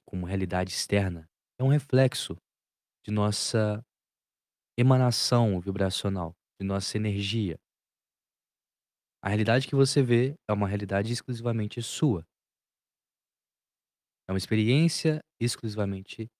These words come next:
sua. É um universo exclusivamente seu. Você compartilha esse universo com outros, mas a sua experiência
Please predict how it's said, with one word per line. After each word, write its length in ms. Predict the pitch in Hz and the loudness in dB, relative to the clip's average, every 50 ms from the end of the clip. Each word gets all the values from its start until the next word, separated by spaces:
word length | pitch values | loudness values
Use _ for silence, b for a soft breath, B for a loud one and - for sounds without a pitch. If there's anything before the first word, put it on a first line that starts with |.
| _ _ _ _ | _ _ _ _
sua. 480 | _ - - - 165 156 120 92 85 - _ _ _ _ _ _ _ _ _ - | _ -8 0 4 6 6 6 4 0 -4 _ _ _ _ _ _ _ _ _ -2
É 60 | - | 0
um 60 | 98 104 | 2 4
universo 760 | 107 107 101 92 98 104 110 120 120 - - - 135 135 - _ _ _ | 4 4 2 4 4 4 4 4 2 0 -4 -6 -6 -8 -8 _ _ _
exclusivamente 960 | - 120 135 131 - - - 107 104 104 101 98 95 95 90 90 90 - - 98 | 0 0 2 2 0 -2 -4 -4 -2 0 -2 -2 -2 -4 -6 -10 -14 -16 -14 -12
seu. 300 | - - - - 117 92 - _ _ _ _ _ _ _ _ _ _ _ _ _ _ _ _ _ _ _ _ _ _ _ _ _ _ _ _ _ _ _ _ _ _ _ _ _ _ _ _ _ _ _ _ _ _ _ _ _ _ _ - | -10 -6 -2 -2 -2 -2 -4 _ _ _ _ _ _ _ _ _ _ _ _ _ _ _ _ _ _ _ _ _ _ _ _ _ _ _ _ _ _ _ _ _ _ _ _ _ _ _ _ _ _ _ _ _ _ _ _ _ _ _ -6
Você 200 | - 95 - 117 | -4 -2 -2 -2
compartilha 580 | - - 117 - 135 127 117 - - 160 143 113 | -2 -2 -2 0 0 -2 -2 0 0 2 2 2
esse 140 | - - - | 0 -2 -4
universo 400 | 104 92 90 92 87 - - - | -4 -4 -2 -4 -4 -4 -8 -12
com 200 | - - 101 101 | -6 -4 -2 -2
outros, 500 | 104 117 - - 139 135 - - - _ _ _ _ _ _ - | -2 -2 -4 -6 -10 -12 -12 -14 -18 _ _ _ _ _ _ -2
mas 400 | 101 104 95 87 85 - - - | 0 0 0 0 -2 -6 -8 -8
a 80 | - 101 | -8 -6
sua 200 | - - - 180 | -4 2 4 4
experiência 760 | 185 - - 180 156 131 113 104 101 95 - - - - 95 | 4 4 4 4 4 4 2 2 0 -2 -4 -10 -10 -12 -12